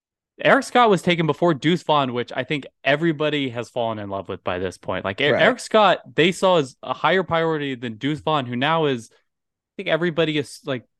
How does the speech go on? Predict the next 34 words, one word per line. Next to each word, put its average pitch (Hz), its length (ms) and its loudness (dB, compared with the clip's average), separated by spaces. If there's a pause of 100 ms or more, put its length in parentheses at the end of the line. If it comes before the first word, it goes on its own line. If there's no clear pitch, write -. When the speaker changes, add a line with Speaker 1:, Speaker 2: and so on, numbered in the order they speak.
(420)
Speaker 1:
everybody's 233 480 6
buying 123 280 2
into 113 100 0
the 110 100 -2
Deuce 110 260 -4
Vaughn 113 240 0
hype 139 260 -4
because 143 300 -2
A, 151 180 4
it's 139 120 -2
a 131 40 -6
good 123 160 -4
story, 117 260 -2
and 117 80 -6
B, 127 320 -2 (200)
Deuce 165 180 -4
Vaughn's 180 240 -4 (200)
fun 147 300 0
to 139 120 -8
root 120 260 -4
for. 98 260 -4 (440)
But - 220 -2 (280)
Eric 220 280 6
Scott 175 460 2 (460)
was 139 160 2
the 156 80 2
name 156 200 4
above 135 320 2
Deuce 120 220 -2
Vaughn 110 300 -4
on 101 80 -6
their 107 120 -6
big 107 200 -4
board. 92 260 -12